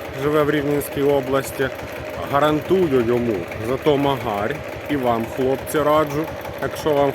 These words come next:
хтось якусь добру справу робить, добрим словом навіть, порадою, то завжди віддячуйте. Е, то завжди віддячуйте. І за відосики віддячуйте,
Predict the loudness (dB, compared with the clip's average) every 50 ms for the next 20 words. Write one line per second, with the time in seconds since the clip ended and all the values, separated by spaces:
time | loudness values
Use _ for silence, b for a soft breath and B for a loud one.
0 | 0 0 0 0 2 0 -2 -6 -4 -4 -4 -2 0 0 0 0 2 0 -2 -2
1 | -2 0 2 2 4 4 4 4 4 4 4 4 2 0 0 -2 -8 -12 -12 -12
2 | -12 -12 -12 -12 -10 -2 2 2 2 4 4 4 2 2 0 2 4 4 6 6
3 | 4 4 2 2 0 0 0 0 0 -2 -2 -4 -6 -10 -10 -12 -12 -10 -8 0
4 | 2 4 6 6 6 4 4 2 0 0 0 -2 -4 -8 -10 -10 -10 -10 -10 -10
5 | -10 -6 -2 0 2 4 4 4 4 4 4 2 2 2 2 4 4 4 6 6
6 | 4 4 4 4 6 6 6 4 2 0 -2 -4 -4 -4 -6 -8 -6 -8 -8 -10
7 | -10 -10 -10 -10 -10 -10 -10 -12 -12 -12 -8 -6 -4 -2 -2 0 0 0 0 -2
8 | -2 -2 -2 -2 -2 -2 -4 -4 -6 -8 -10 -12 -12 -12 -12 -12 -12 -12 -12 -12
9 | -12 -4 -2 -2 0 2 0 0 2 2 2 2 2 2 2 2 2 2 2 0
10 | -2 -4 -4 -4 -4 -4 -4 -4 -4 -4 -6 -8 -8 -10 -10 -12 -12 -12 -12 -12
11 | -12 -6 -2 -2 2 2 2 2 2 2 4 4 4 4 2 0 -2 0 2 2
12 | 2 2 0 2 2 4 6 6 4 4 4 2 2 2 0 -2